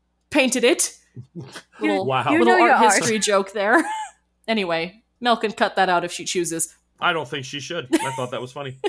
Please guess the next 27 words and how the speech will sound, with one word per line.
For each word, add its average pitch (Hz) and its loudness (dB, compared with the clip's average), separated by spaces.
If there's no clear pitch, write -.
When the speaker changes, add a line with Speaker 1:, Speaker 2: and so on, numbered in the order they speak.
Speaker 1:
<laughs> - -8
Back 185 -2
in. 180 -6
Ella, 294 -2
I 277 -2
don't 320 -8
care 269 -8
who 285 -8
painted 285 -2
it. 214 0
It, 277 -12
it's - -2
creepy. 294 -6
It's 294 -2
gross. - -4
It 320 -6
could 370 -4
be 311 -6
s-, - -8
our 254 -2
dear 294 -4
friend's 277 -2
mom. 214 -2
So 262 0
maybe 320 0
we 254 -6
don't 254 0